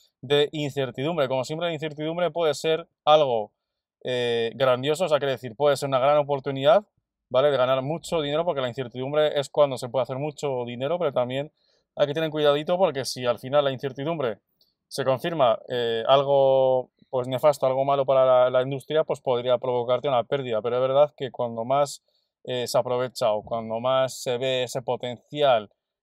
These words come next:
eh, o más rentabilidad se puede sacar es cuando hay incertidumbre. O sea, la incertidumbre conlleva riesgo y el riesgo, ya sabéis, cuanto más alto,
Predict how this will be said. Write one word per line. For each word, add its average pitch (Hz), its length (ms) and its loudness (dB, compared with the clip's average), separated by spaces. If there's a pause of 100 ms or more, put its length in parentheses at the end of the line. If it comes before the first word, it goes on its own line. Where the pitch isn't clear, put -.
(120)
eh, 113 460 -4
o 113 580 -2 (360)
más 147 240 6
rentabilidad 156 480 4
se 143 140 -4
puede 143 180 0
sacar 139 300 2
es 147 100 0
cuando 135 240 0
hay 127 100 -4
incertidumbre. 110 600 -10
O - 280 -20
sea, 135 120 0
la 135 80 2
incertidumbre 147 600 -2
conlleva 143 460 4
riesgo 139 360 -4
y 139 60 -2
el 120 80 -2
riesgo, 127 320 -4
ya 123 80 -4
sabéis, 131 260 -6
cuanto 120 240 -6
más 123 200 -2
alto, 135 380 -2